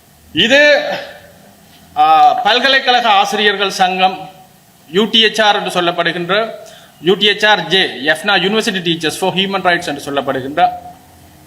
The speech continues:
நம்பத்தகுந்த சர்வதேச ரீதியில் ஏற்றுக்கொள்ளப்பட்ட மார்ட்டின் ஏர்னல்ஸ் என்று சொல்லப்படுகின்ற பத்து உலகளாவிய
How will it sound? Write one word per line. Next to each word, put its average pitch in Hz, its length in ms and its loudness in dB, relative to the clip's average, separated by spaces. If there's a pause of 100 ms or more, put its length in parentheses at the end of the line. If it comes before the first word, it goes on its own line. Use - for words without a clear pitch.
(300)
நம்பத்தகுந்த 233 960 0 (520)
சர்வதேச 254 680 0
ரீதியில் 220 380 2
ஏற்றுக்கொள்ளப்பட்ட 196 1120 -2 (760)
மார்ட்டின் 254 520 0
ஏர்னல்ஸ் 240 320 2
என்று 220 180 0
சொல்லப்படுகின்ற 208 760 0 (420)
பத்து 262 580 -2
உலகளாவிய 240 840 2